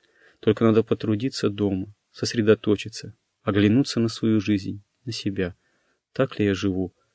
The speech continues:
как велит Господь? Общая исповедь — это не для всех. Это напоминание общих грехов. По причине многолюдства и прочих обстоятельств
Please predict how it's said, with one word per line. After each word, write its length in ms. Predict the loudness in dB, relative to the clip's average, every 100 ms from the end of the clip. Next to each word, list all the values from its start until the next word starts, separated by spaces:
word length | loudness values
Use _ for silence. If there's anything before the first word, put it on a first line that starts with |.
| _
как 220 | -6 -6 -2
велит 240 | -2 -2
Господь? 580 | -2 -4 -6 -8 -8 -10 _ _ _ _ _
Общая 420 | -4 -2 0 0
исповедь — 680 | 0 -4 -6 -4 -4 -4 -10 _
это 180 | -10 -2
не 120 | -2
для 160 | 0 -2
всех. 400 | -4 -12 -14 -16 _ _ _ _ _
Это 160 | -2 2
напоминание 760 | 2 4 4 4 4 2 0 -4 -4
общих 360 | -4 -4 -8
грехов. 440 | -6 -8 -8 -14 -14 _ _ _ _ _ _ _ _ _
По 100 | 0
причине 480 | 2 2 0 0 2
многолюдства 800 | 2 4 4 4 -4 -12 -14 -14 -8
и 100 | -4
прочих 420 | 0 0 0 -2
обстоятельств 760 | -4 -2 0 0 -2 -8 -14